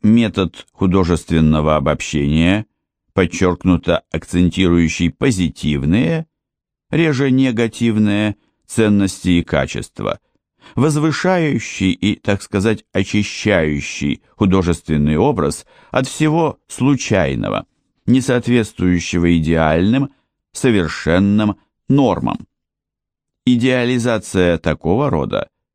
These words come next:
характерна для определённых творческих методов и направлений. Классицизм,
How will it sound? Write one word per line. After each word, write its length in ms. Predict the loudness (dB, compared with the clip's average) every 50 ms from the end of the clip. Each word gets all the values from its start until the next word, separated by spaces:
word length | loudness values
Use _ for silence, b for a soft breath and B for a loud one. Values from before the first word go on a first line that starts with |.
| _ _ _ _ _ _
характерна 800 | -2 -2 0 0 -2 -4 -4 -4 -2 0 0 0 0 0 -2 -2
для 280 | -2 0 0 0 -2
определённых 920 | -4 _ -8 -6 -4 -2 -2 0 0 0 0 0 0 0 0 0 0 -2 -4
творческих 720 | -4 -2 -2 -2 -2 -2 -4 -6 -6 -4 -2 -4 -2 0
методов 640 | 0 2 2 2 2 0 -2 0 0 0 -2 -2 -6 _ -6
и 120 | -2 0 0
направлений. 880 | 0 -2 -2 -4 -4 -4 -4 -4 -6 -6 -6 -6 -6 -6 -6 -8 _ _ _ _ _ _ _ _ _ _ _ _ -4
Классицизм, 1080 | 0 2 2 2 0 -2 -2 -2 -2 -2 -4 -4 0 2 2 2 2 0 0 -2 -2